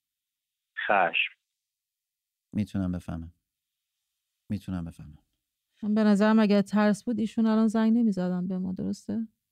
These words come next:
Speaker 2: اه، من منظورم اون جوی که ایجاد کرده، سعی کرده نیروی سرکوب
Speaker 3: آره، نه.
Speaker 2: بیاره، خودشو نشون بده.
Speaker 3: اه، ایشون نمونه‌ای از جامعه هستن.
Speaker 2: درود بر علی. مرسی، علی از اصفهان.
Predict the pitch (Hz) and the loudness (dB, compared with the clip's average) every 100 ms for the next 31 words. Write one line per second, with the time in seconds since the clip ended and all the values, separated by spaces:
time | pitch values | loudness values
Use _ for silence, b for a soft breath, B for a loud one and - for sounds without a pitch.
0 | - 135 156 151 135 123 143 143 127 139 | 0 2 4 6 6 6 4 4 2 2
1 | 135 131 123 113 104 120 120 117 107 107 | 2 0 -2 -2 0 -2 0 -2 -2 0
2 | 110 107 117 101 110 107 107 107 110 107 | 0 0 0 2 2 0 2 2 2 2
3 | - 220 226 240 240 113 110 120 113 120 | 2 4 4 4 4 4 2 2 0 0
4 | 104 101 107 101 101 143 202 - - 226 | 0 0 0 2 0 -2 -2 -4 0 2
5 | 220 214 214 220 226 202 202 196 214 220 | 4 4 4 4 2 0 0 2 2 0
6 | 196 - 190 190 139 156 127 120 113 113 | -2 -4 -2 4 4 6 6 4 4 4
7 | 143 151 - 117 139 143 - 131 131 131 | 4 2 0 4 4 4 2 2 4 4
8 | 117 117 - - 113 143 170 | 2 -2 -2 0 4 6 6